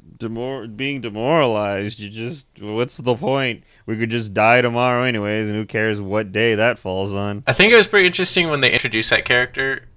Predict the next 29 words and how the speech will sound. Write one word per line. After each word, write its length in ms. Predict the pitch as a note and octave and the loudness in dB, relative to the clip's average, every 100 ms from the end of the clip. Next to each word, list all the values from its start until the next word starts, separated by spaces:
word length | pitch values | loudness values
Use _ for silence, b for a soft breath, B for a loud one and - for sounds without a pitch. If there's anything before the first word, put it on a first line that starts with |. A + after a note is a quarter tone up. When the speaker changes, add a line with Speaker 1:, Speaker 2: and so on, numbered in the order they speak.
| _ | _
Speaker 2:
so 300 | - C3 A#2+ | -4 0 0
early, 280 | A2+ A#2+ B2+ | 0 0 0
because, 320 | A#2+ C3 A#2 | 0 2 4
like, 260 | A2+ G#2 - _ _ _ | 4 2 -4 _ _ _
that 500 | - G2+ C#3 E3 G2+ | -6 4 6 6 2
guy, 400 | G2+ A#2 A#2 G#2+ F#2+ | 2 6 6 6 4
that, 360 | A2+ B2 - - _ _ _ _ _ | 4 4 2 -20 _ _ _ _ _
that, 200 | A#2 A#2 | 6 8
uh, 600 | A#2 G#2+ G2+ F#2+ F#2 F2+ _ _ b b b b b b _ | 8 8 8 6 4 2 _ _ b b b b b b _
acting 480 | A#2 B2 - C3 A2+ | 4 4 4 2 2
captain 440 | A2+ A#2 A2+ A#2 G#2 | 4 4 4 2 2
of 140 | F#2+ | 4
that 240 | G2+ F#2+ | 4 2
group, 540 | F2 A2 A2 G2 - - - _ _ _ _ _ | 0 2 2 2 -2 -16 -20 _ _ _ _ _
he, 720 | - - C3 D3 D3+ C3 G#2+ - _ _ _ _ | -12 -2 0 0 -2 -4 -6 -10 _ _ _ _
he 120 | A2+ | -16
kinda 240 | - F3 G3 | -6 2 4
reminded 580 | G3 B2+ A#2 C3 C3 | 4 6 4 4 0
me, 300 | A#2+ A#2 G#2+ - | 2 2 2 0
like, 300 | A2 G#2 - - | 0 0 -2 2
or 200 | A#2 A2+ | 4 6
he's, 280 | A2+ A#2 - | 2 -4 -4
it's 160 | B2 D3 | -2 2
like 140 | C#3+ | 0
he's 500 | - E3 C3 A#2 - - B2 | -2 -10 -4 -4 -4 -10 -14
a 100 | A#2 | -10
representation 1040 | A#2+ B2 B2+ B2 A2+ G#2+ G#2+ - G2+ F#2 - b b b b | -10 -10 -8 -8 -6 -4 -2 2 0 0 -8 b b b b
of 260 | A2 A2 F#2 | 4 4 4
where 680 | A2+ A#2 A2+ A2+ G#2+ - | 6 8 8 8 6 2